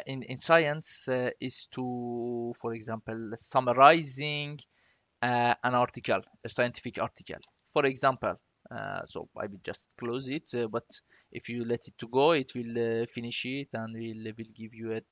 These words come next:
a essay with a thousand, thousand words. Okay. Uh, another option that you can, you can use it is to, to summarizing an article. For example, you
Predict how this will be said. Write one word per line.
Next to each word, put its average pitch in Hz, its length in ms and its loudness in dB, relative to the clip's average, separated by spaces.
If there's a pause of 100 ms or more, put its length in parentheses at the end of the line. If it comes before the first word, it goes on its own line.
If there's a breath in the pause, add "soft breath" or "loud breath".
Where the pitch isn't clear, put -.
(200)
a - 300 -10
essay 113 300 -6
with 113 180 -12
a 110 80 -4 (100)
thousand, 113 480 0
thousand 110 300 -8
words. - 380 -14 (100)
Okay. 165 240 0 (800 loud breath)
Uh, 135 600 10
another 185 440 8 (100)
option 170 360 2
that 165 180 2
you 147 80 -6
can, 147 280 0
you 143 140 -8
can 139 180 0
use 156 280 0
it 190 240 -2
is - 160 -10
to, 127 760 -2
to 127 80 -10
summarizing 147 720 4
an 135 140 2
article. 120 440 0 (220)
For 120 140 -4
example, 120 460 -4
you 117 720 -2